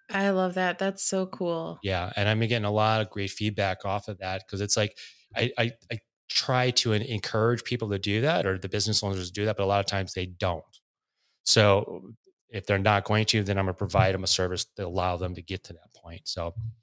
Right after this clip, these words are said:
Speaker 2: uh,
Speaker 1: Yeah.
Speaker 2: yeah, I mean, I really like that. That, I enjoy doing this. This is, this is my passion. I was like, I, uh, every once in a while, you know, it, it's not just local here in the Milwaukee area. I've interviewed people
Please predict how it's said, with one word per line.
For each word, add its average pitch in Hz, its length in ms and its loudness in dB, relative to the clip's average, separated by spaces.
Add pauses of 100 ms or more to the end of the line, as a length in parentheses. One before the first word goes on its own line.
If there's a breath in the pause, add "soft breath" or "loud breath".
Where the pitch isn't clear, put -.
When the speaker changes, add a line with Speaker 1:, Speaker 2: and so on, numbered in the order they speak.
(400)
Speaker 2:
uh, 101 200 6
Speaker 1:
Yeah. 165 220 0 (100)
Speaker 2:
yeah, 95 240 0
I 101 40 -2
mean, 104 200 2
I 107 40 2
really 98 260 2
like 90 200 -4
that. 87 220 -12
That, 110 180 -2
I 127 80 4
enjoy 117 600 6 (140)
doing 107 320 4
this. 107 200 4
This 110 180 6
is, 104 260 2
this 107 240 2
is 104 60 -2
my 101 120 -2
passion. 95 500 0
I 98 80 2
was 98 80 0
like, 98 180 -4 (360 loud breath)
I, 104 260 2
uh, 113 120 0 (100)
every 113 180 4
once 110 260 2
in 104 60 -2
a 98 60 0
while, 101 400 4
you 107 100 -6
know, 95 260 0 (380 soft breath)
it, 104 140 -4
it's - 280 0 (180)
not 131 340 2
just - 240 4
local 120 680 6
here 110 300 2
in 104 180 0
the 98 100 0
Milwaukee 98 540 0
area. 98 380 2
I've 98 140 0
interviewed 101 520 -2
people 101 520 0